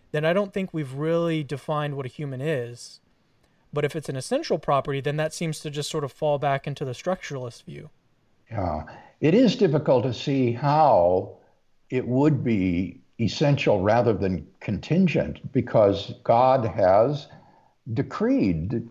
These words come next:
Speaker 2: to let these persons function as his royal representatives on earth. That, and that's a free decree, I take it.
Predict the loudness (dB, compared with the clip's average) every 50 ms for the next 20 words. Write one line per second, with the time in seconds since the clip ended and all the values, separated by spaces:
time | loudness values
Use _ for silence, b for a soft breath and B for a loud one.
0 | -16 _ 0 2 4 6 6 6 4 2 0 0 2 4 4 4 2 2 2 2
1 | 2 0 -4 -2 -2 0 0 0 -4 -4 -4 -4 -2 0 0 0 0 -2 -4 -2
2 | -2 -2 0 0 -2 -2 -2 0 2 4 6 6 6 4 4 2 0 0 -2 -4
3 | -4 -4 -4 -2 -2 -2 -2 -4 -4 -6 -6 -4 -2 0 0 0 0 0 -2 0
4 | 2 2 2 2 0 -4 -12 -18 -20 -20 _ _ _ 0 2 4 2 2 2 0
5 | -2 -4 -4 -10 -8 -2 2 2 4 4 4 2 0 -2 -4 -4 -2 -2 0 0
6 | 0 2 2 2 2 2 0 0 0 0 0 0 -2 -4 -4 -6 -10